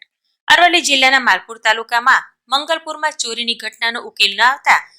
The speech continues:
જિલ્લા પોલીસ વડાને આપવામાં આવ્યું આવેદનપત્ર. પ્રાપ્ત વિગતો અનુસાર અરવલ્લી જિલ્લામાં તસ્કરો બેફામ બન્યા હોય ત્યાં મોડાસા શહેરના દેવાયતનગરના ત્રણ મકાનોમાં ચોરીના બનાવ બન્યા હતા. ગતરોજ તારીખ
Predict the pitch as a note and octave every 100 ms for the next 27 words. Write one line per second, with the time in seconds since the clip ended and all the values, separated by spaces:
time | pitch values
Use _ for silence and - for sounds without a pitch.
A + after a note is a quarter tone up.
0 | _ _ - D4+ E4 E4 B3 B3 A#3+ A#3+
1 | A#3+ A#3+ - - B3 C#4 B3+ C#4 - F3+
2 | F3 F3 - - - D#3+ _ _ _ -
3 | D4+ D4+ D#4 D#4 A#3 G3+ G3+ F#3+ B3+ -
4 | A3+ - C4+ D#4 D#4 C4+ A3+ A3 A#3 A#3+
5 | C4 C4 - D4 G#3+ G3+ - A3 G#3+ A3
6 | A3+ D4+ A3+ _ _ _ - D4+ C#4 C#4
7 | C#4+ D4+ C#4 B3 A#3+ B3+ G3+ G3 A3+ A#3
8 | A#3 A#3 A#3+ A#3 C4 C#4 C#4 B3 A#3+ B3
9 | C4+ A#3+ G#3 A3+ C4+ F#3 G3 C4 A#3+ F3
10 | F3+ - - - _ _ _ _ _ -
11 | - D4 D4+ E4 E4 A3+ F#3+